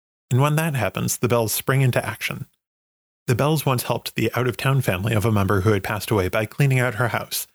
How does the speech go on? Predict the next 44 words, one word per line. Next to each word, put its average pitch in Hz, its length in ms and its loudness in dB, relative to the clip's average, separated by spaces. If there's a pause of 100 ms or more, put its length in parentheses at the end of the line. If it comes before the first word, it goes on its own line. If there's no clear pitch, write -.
(220)
and 147 100 2
they 151 100 4
also 117 260 2
dedicated 98 540 -2
a 107 40 -4
float 127 260 -2
to 110 120 -2
her. - 200 -12 (760)
Some 185 240 2
of 175 80 2
the 170 80 4
ties 107 300 0
straddle 117 440 0
the 113 120 0
Bells 98 280 0
and 113 140 0
their 107 100 2
lives 95 280 0
outside 127 400 -2
the 101 80 -2
group. - 300 -8 (720)
Ms. 120 180 4
Barnes' 104 300 -2
sister, 113 480 0
Marcia 110 240 -2
Parker, 113 500 -2 (140)
ninety-two, 107 680 -2
is 127 80 0
also 147 340 0
a 92 40 -4
Bell. - 340 -4 (340)
The - 80 0
two - 180 -2
lost 147 360 -2
their 139 160 2
husbands 107 580 -2
just - 260 -4
eleven 120 360 0
days 123 180 0
apart, 104 360 -2 (380)
over 139 240 2
two 120 220 0
years 104 300 -2
ago. - 260 -10